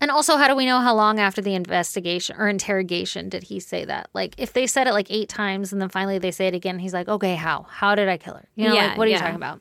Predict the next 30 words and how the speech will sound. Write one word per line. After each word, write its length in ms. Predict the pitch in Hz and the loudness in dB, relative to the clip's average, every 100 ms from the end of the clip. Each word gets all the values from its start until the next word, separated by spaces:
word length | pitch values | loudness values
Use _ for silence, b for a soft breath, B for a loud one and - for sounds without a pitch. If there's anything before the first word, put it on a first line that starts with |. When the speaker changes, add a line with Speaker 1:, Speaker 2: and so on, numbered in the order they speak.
| _ | _
Speaker 2:
How 120 | - 208 | -4 -2
many 160 | 180 | -2
times 300 | 180 180 175 | -2 -2 -2
had 80 | 185 | -4
he 80 | 165 | -4
been 160 | 165 | -4
asked 240 | - 156 - | -2 -2 -2
that 180 | 165 - | -4 -2
question 560 | 165 156 - 135 185 - - | -4 -4 -8 -10 -12 -14 -6
that 280 | 196 165 143 | -2 -2 -2
day? 220 | 170 147 - - - | -4 -4 -10 -16 -6
Like 220 | 170 - | -4 -2
Speaker 1:
Yeah, 400 | 269 277 226 170 | 2 4 6 4
yeah. 460 | 185 220 175 160 196 | 2 0 0 -2 -6
So 320 | - 254 247 | -2 2 2
investigators 800 | 240 240 277 - 285 277 269 233 | 2 2 0 0 -2 0 0 2
argue 280 | 214 202 214 | 0 2 0
that 160 | 196 196 | 0 -4
his 180 | 185 | -8
reaction 500 | 175 175 262 - 294 | -6 -2 -2 -2 -2
wasn't 240 | 285 277 269 | 0 0 0
enough 300 | 262 226 - | 0 0 -2
to 100 | - | -4
be 120 | 190 | -4
convincing 580 | 190 190 180 175 - 185 | -4 -4 -6 -6 -4 -4
that 140 | 165 | -4
he 160 | 165 190 | -4 -4
did 200 | 175 170 | -2 -2
not 380 | 180 165 165 - | -2 -2 -4 -10
kill 220 | - | -12